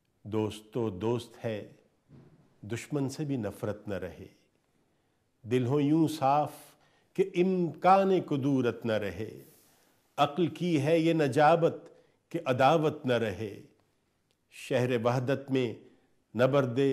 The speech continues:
हरमो दैर नहीं, सेहते फिक्र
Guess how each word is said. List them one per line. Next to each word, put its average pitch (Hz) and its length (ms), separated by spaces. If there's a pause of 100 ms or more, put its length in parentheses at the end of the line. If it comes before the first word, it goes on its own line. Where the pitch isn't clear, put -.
(120)
हरमो 127 800
दैर 123 440
नहीं, 98 360 (800)
सेहते 127 680
फिक्र 165 520